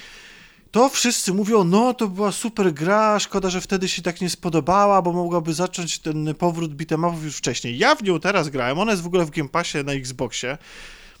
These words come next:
Fantastycznie się w nią gra. Ona ma może do tego systemu walki trochę się trzeba, znaczy w sensie do tej jakby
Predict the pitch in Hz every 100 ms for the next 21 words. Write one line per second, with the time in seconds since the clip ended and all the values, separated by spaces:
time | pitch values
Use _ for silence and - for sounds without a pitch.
0 | - _ - - 302 294 294 269 294 214
1 | 151 - 120 120 113 110 101 117 - -
2 | - - - 277 311 294 - 220 277 339
3 | 302 269 240 214 202 185 - _ _ _
4 | _ _ _ - 190 220 254 262 226 -
5 | 240 220 233 196 - 226 233 202 175 -
6 | 180 202 220 - 214 196 196 202 196 190
7 | 190 190 175 185 180 175